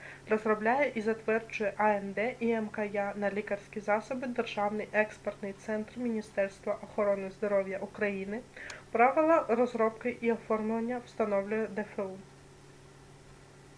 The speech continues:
Розділи А Н Д.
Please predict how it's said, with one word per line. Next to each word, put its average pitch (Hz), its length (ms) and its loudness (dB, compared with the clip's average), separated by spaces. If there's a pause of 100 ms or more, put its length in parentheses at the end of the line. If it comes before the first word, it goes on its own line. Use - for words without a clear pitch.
(580)
Розділи 240 640 4 (520)
А 214 180 6
Н 247 220 0
Д. 185 260 0